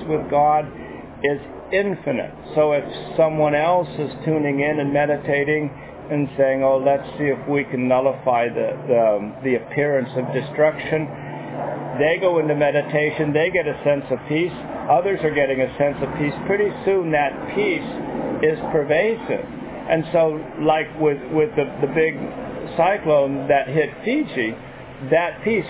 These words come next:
we don't have to send good thoughts or love, because love is infinite. Love is everywhere. Spirit is everywhere. And the principle of oneness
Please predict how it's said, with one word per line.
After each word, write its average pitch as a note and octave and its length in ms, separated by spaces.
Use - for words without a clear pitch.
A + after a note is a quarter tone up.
we G#3+ 100
don't A3 220
have E3+ 240
to C#3+ 80
send F3 880
good E3+ 200
thoughts D3+ 380
or C#3 160
love, D#3+ 460
because D#3+ 440
love G3 380
is F3 160
infinite. D#3+ 520
Love F#3+ 200
is F#3+ 140
everywhere. D#3 680
Spirit G3+ 360
is D3 200
everywhere. F3 580
And D#3 400
the D3+ 160
principle D#3 580
of A2+ 100
oneness D3+ 640